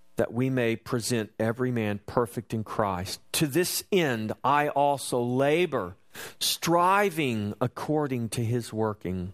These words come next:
which works in me mightily."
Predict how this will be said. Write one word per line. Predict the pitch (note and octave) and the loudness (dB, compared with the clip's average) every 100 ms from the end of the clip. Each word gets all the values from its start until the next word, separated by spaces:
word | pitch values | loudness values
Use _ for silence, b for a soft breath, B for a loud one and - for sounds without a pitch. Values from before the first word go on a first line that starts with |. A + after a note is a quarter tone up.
| - - | -10 -8
which | G#2 - | -6 -2
works | A2 G#2+ - - | 0 -2 -4 -6
in | A2+ G#2 | -2 -2
me | G2 F#2 F#2 b b b b - | -2 -4 -6 b b b b -6
mightily." | F#2 F2 E2+ D2 D2 D#2 | 0 0 0 -4 -6 -8